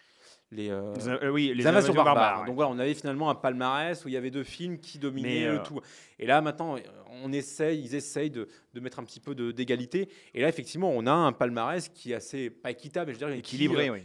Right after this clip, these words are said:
Speaker 1: équilibré.
Speaker 2: Mais en tout cas, voilà, euh, euh, moi, dès le début, j'avais dit que ce serait pas ni un film français ni un film américain. Il y a eu beaucoup de, de ça, hein, et je m'attendais vraiment à, à un palmarès entre guillemets exotique. Voilà, pourquoi pas un film, euh, mauritanien, pourquoi pas un film japonais. Là,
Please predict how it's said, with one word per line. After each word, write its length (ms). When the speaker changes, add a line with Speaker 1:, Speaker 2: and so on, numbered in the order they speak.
Speaker 1:
équilibré. 520
Speaker 2:
Mais 100
en 60
tout 140
cas, 180
voilà, 260
euh, 100
euh, 420
moi, 240
dès 100
le 60
début, 260
j'avais 220
dit 60
que 80
ce 40
serait 140
pas 160
ni 140
un 60
film 180
français 320
ni 100
un 20
film 140
américain. 400
Il 40
y 20
a 20
eu 40
beaucoup 340
de, 160
de 120
ça, 380
hein, 120
et 40
je 100
m'attendais 440
vraiment 520
à, 260
à 120
un 60
palmarès 460
entre 220
guillemets 260
exotique. 640
Voilà, 180
pourquoi 300
pas 100
un 100
film, 300
euh, 240
mauritanien, 500
pourquoi 240
pas 80
un 40
film 160
japonais. 480
Là, 140